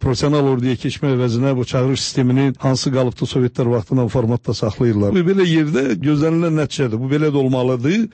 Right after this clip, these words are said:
və belə də var. O sizinlə danışan adam kimliyindən asılı olmayaraq bütün voyinkomatlarda hər bir kəsin qarşısında çağırışla kim məşğul olursa ümumi siyahılar qoyulubdu. E, əlbəttə ki, güllədən uzaq yerlər bahadır,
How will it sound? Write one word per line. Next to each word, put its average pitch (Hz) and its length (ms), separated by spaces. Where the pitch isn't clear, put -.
və 147 180
belə 165 240
də 135 140
var. 92 260
O 180 160
sizinlə 196 420
danışan 165 460
adam 143 160
kimliyindən 156 560
asılı 143 240
olmayaraq 135 440
bütün 220 280
voyinkomatlarda 123 840
hər 165 120
bir 143 140
kəsin 139 320
qarşısında 143 420
çağırışla 147 480
kim 143 220
məşğul 139 240
olursa 135 420
ümumi 175 320
siyahılar 143 420
qoyulubdu. 135 540
E, 147 60
əlbəttə 180 340
ki, 127 180
güllədən 160 420
uzaq 131 240
yerlər 113 340
bahadır, 156 500